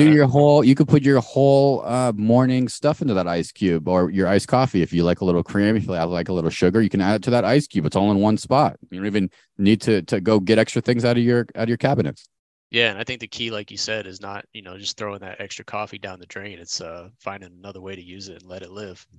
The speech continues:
Speaker 2: It's, uh, out of sight, out of mind. You gotta use that shit. It reminds me of our guy, our guy Anik introduced me to a beautiful, uh, genius idea with, with a sandwich. It's a see-through sandwich container that holds all of your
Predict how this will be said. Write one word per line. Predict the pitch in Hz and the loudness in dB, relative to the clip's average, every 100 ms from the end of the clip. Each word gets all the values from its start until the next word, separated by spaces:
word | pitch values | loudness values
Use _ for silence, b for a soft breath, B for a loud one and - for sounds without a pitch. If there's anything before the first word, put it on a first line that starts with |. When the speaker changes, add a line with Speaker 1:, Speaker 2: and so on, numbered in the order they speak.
| - _ _ _ | -20 _ _ _
Speaker 2:
It's, | - - | -12 -10
uh, | - 69 71 | -10 -10 -8
out | - 90 | -4 -2
of | 101 | -2
sight, | - 107 110 117 | -2 0 2 0
out | 98 101 | 0 0
of | 107 | 2
mind. | 107 139 101 | 2 2 2
You | 90 | 0
gotta | 95 | 0
use | 101 131 | 2 2
that | 120 98 | 2 0
shit. | - 92 | 0 0
It | 87 | 2
reminds | 90 92 92 90 | 2 2 2 2
me | 101 | 0
of | 95 | 2
our | 98 | 0
guy, | 101 104 101 87 | 2 2 2 0
our | 98 | -2
guy | 92 107 113 | 0 0 0
Anik | 110 131 156 110 | -2 -2 -2 -2
introduced | 95 90 98 95 - | -4 -2 -2 -2 -2
me | 104 98 | -4 -4
to | - 113 107 | -2 0 2
a | 95 | 0
beautiful, | 101 104 107 - 113 107 104 - | 0 -2 -2 -6 -4 -2 -4 -6
uh, | 101 101 76 | -6 -6 -6
genius | 107 107 117 - | -2 2 2 2
idea | 117 113 127 127 131 113 - | 0 2 4 4 4 2 -2
with, | 117 120 _ _ | -2 -2 _ _
with | 117 120 135 | 0 2 2
a | |
sandwich. | 123 - 131 208 165 87 - | 0 0 0 2 0 0 -2
It's | 107 - | -6 0
a | 110 | 0
see-through | 92 139 147 - 151 147 147 139 B B B | 0 0 0 0 2 6 6 6 B B B
sandwich | - 127 117 139 - | -2 4 6 6 4
container | 147 143 151 160 | -4 -2 -4 -2
that | 113 | -6
holds | - 107 104 - | -4 -4 -4 -6
all | 87 98 | -2 0
of | 113 113 | 0 0
your | 110 95 87 | 2 2 0